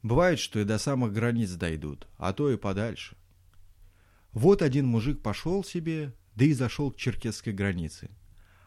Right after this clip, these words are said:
А там его черкесы поймали и продали на морские острова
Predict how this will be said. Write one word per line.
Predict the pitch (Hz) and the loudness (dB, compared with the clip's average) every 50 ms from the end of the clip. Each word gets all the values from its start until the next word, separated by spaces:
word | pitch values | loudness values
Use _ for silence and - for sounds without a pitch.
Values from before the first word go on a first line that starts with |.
| - - - - - | -20 -20 -20 -14 -6
А | - - 98 104 | -2 0 0 2
там | - 147 151 156 | 4 4 4 6
его | 156 147 135 123 | 4 4 4 2
черкесы | - - 139 123 117 - 135 110 - 120 | 2 2 0 0 0 -2 -4 -2 -2 -4
поймали | - - 120 123 135 160 180 185 160 107 | 0 2 2 2 2 2 0 0 0 -2
и | - - - 139 175 | -4 -6 -6 -6 -6
продали | 175 - - 101 104 110 - - 107 101 101 | -6 -6 -2 0 0 0 2 0 0 0 0
на | 101 101 | 0 0
морские | 101 104 98 - - - 104 98 | -2 -2 -4 -6 -8 -6 -4 -4
острова | 92 - - 98 98 101 120 139 151 151 | -4 -6 -4 -4 -2 0 0 0 -2 -4